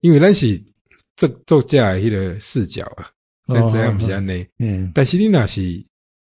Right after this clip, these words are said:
Speaker 1: 真卡人，
Speaker 2: 嗯。
Speaker 1: 你拢会为较歹的方向去想吧。
Speaker 2: 对啊。
Speaker 1: 所以你会感觉讲
Speaker 2: 伫生活中增加趣味啦。
Speaker 1: 对啊，这绝对就是讲恁两个拢讲好势啊嘛。
Speaker 2: 嗯，
Speaker 1: 啊，你行去用关啊，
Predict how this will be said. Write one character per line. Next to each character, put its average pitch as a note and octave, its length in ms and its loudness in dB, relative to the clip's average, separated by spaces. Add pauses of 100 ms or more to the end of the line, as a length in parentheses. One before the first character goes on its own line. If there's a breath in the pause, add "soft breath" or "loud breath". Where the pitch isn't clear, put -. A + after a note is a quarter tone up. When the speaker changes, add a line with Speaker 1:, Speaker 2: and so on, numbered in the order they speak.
Speaker 1:
真 A2+ 140 -4
卡 A2 200 -2
人， F2 340 -8 (220)
Speaker 2:
嗯。 F2+ 340 -6 (560)
Speaker 1:
你 F#3 160 0 (580)
拢 F#3 160 2
会 - 200 0
为 D#3+ 180 2
较 - 220 -10
歹 A#2 280 -4
的 F2 80 -6
方 F#2+ 140 -8
向 F2+ 160 -8
去 G2 100 -8
想 F2 300 -12
吧。 F2 240 -18
Speaker 2:
对 G2 240 -2
啊。 D#2+ 180 -8 (200)
Speaker 1:
所 D#3 160 2
以 D3+ 40 2
你 E3 60 2
会 C#3+ 80 4
感 B2 140 0
觉 B2 80 0
讲 B2 120 2
Speaker 2:
伫 A#2 120 0
生 C#3+ 140 4
活 B2+ 160 6
中 D3+ 300 2
增 A#2+ 240 0
加 A2 200 2
趣 - 200 -4
味 G2 260 0
啦。 F2+ 60 -4
Speaker 1:
对 D#3 160 6
啊， D3 140 4
这 F3 100 0
绝 A#2 160 0
对 D#3 140 0
就 A#2 100 -2
是 - 160 -8
讲 A#2+ 220 -2
恁 A#2+ 220 -2
两 F2 120 -6
个 F2+ 140 -6
拢 G#2 220 -4
讲 G2+ 180 -4
好 F#2+ 180 -4
势 F2+ 140 -12 (120)
啊 - 80 -16
嘛。 G2+ 200 -14
Speaker 2:
嗯， A2 180 -2
Speaker 1:
啊， B2 60 0
你 G#2+ 140 0
行 A2 120 0
去 A#2 80 0
用 G2 200 0
关 G2+ 280 -4
啊， A2 280 -4